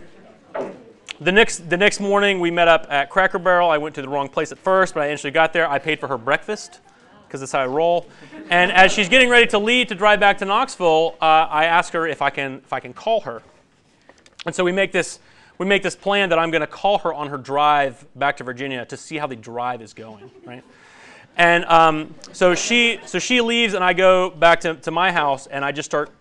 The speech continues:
pacing back and forth, uh, trying to, like, wait a casual amount of time before I call to say, "What's up?"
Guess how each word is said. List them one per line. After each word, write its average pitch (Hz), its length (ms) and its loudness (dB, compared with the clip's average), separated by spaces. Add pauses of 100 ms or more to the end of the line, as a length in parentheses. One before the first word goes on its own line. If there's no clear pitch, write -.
pacing 123 420 -12
back 139 260 -4
and 120 100 -10
forth, 143 400 -10 (720)
uh, 143 420 4 (220)
trying 202 240 2
to, 202 60 0
like, 180 240 4 (140)
wait 175 400 -2
a 151 160 -2
casual 160 640 0
amount 147 260 -4
of 127 60 -10
time 151 400 -6
before 143 400 -2
I 131 160 -2
call 165 380 2
to 139 100 -10
say, 131 480 0 (640)
"What's 135 300 -4
up?" 160 380 -2